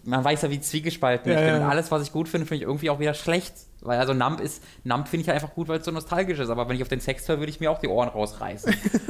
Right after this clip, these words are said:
Speaker 1: Also ich, ich bin mir da sehr unsicher.
Speaker 2: Okay.
Speaker 1: Ich habe da keine eindeutige Antwort drauf. Es tut mir leid.
Speaker 2: Okay. Äh, bist du schon soweit mit dem Xbox?
Speaker 1: Äh, ich bin gerade auf der, da Erfolge,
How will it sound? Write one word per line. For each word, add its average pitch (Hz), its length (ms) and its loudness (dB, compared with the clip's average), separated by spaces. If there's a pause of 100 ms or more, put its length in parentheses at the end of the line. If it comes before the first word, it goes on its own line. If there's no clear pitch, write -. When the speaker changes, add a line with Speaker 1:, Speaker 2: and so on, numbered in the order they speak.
(140)
Speaker 1:
Also 123 240 -6
ich, - 480 -8
ich 131 140 -6
bin 165 200 0
mir 160 120 2
da 156 120 4
sehr 165 240 2
unsicher. 117 540 0
Speaker 2:
Okay. - 340 -6
Speaker 1:
Ich - 120 -4
habe 139 120 2
da 139 80 4
keine 151 320 0
eindeutige 147 480 -2
Antwort 131 340 -4
drauf. 104 140 0
Es 110 100 -12
tut 127 160 -8
mir 127 100 -4
leid. 107 340 -6 (480)
Speaker 2:
Okay. 185 300 -8 (960)
Äh, 156 240 4
bist 160 220 -4
du 208 40 -2
schon 208 160 -2
soweit 202 240 0
mit 190 160 0
dem 202 80 -6
Xbox? - 520 -8 (180)
Speaker 1:
Äh, 120 160 -2
ich - 120 -10
bin 127 120 -6
gerade 123 240 -4
auf - 80 -8
der, 120 120 -8
da 110 180 -8
Erfolge, 139 720 -4